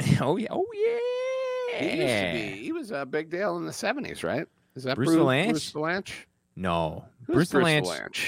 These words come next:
Speaker 1: He used to write, like, uh, Academy Awards patter and shit like that. And then, uh, he would be on, uh, he was on the New Hollywood Squares where Whoopi was center square.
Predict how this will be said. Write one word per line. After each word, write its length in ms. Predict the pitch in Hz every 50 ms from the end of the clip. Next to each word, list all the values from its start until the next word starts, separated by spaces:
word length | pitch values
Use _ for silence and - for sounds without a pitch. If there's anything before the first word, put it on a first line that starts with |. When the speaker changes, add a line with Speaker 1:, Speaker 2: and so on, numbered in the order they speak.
| - - - _ _
Speaker 1:
He 120 | _ 143 151
used 160 | 165 170 -
to 80 | 185
write, 200 | 170 160 156 147
like, 280 | 120 123 113 98 _ -
uh, 400 | 107 98 92 90 87 85 85 78
Academy 440 | - 87 - - 123 110 110 107 104
Awards 580 | 101 95 92 95 95 95 95 95 92 85 - -
patter 480 | _ - - 92 90 90 87 90 87 87
and 180 | 82 82 82
shit 200 | - - - -
like 180 | - 85 85 _
that. 260 | - 85 82 80 69 _ _ _ _ _ _ _ _ _ _ _ _ _ _ -
And 160 | - 87 90
then, 320 | 87 87 85 85 85 85 82
uh, 680 | 82 82 82 80 80 78 78 78 76 76 78 78 78 76 -
he 140 | - 90 95
would 140 | 95 92 82
be 200 | 92 92 90 90
on, 320 | 90 90 87 85 87 87
uh, 280 | 87 85 82 80 80 78
he 100 | 76 92
was 140 | 104 104 101
on 100 | 113 107
the 80 | 107 107
New 140 | 110 110
Hollywood 320 | 107 107 107 107 101 95 -
Squares 320 | - - 107 92 85 80
where 100 | 80 85
Whoopi 260 | 82 87 101 98 113 107
was 140 | 95 101 -
center 280 | - 110 101 95 95
square. 420 | - - - 104 98 98 101 101